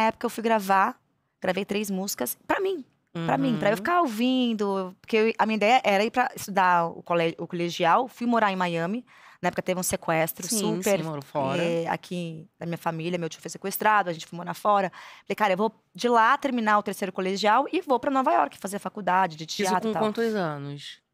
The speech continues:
Speaker 1: Eu tinha quinze,
Speaker 2: Nossa,
Speaker 1: dezesseis, eu
Speaker 2: você
Speaker 1: fui
Speaker 2: foi
Speaker 1: estudar lá.
Speaker 2: emancipada?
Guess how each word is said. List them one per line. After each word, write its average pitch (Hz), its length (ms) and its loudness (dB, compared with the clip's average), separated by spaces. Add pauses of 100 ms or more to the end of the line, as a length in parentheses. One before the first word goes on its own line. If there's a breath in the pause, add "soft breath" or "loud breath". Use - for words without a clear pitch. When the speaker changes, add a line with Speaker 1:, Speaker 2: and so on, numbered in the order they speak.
(380)
Speaker 1:
Eu 165 60 -6
tinha 175 160 -6
quinze, 202 540 -6 (160)
Speaker 2:
Nossa, 185 320 -2
Speaker 1:
dezesseis, 202 300 0
eu 208 80 2
Speaker 2:
você 175 60 0
Speaker 1:
fui 202 120 0
Speaker 2:
foi 185 80 0
Speaker 1:
estudar 180 180 2
lá. 208 60 6
Speaker 2:
emancipada? 185 640 0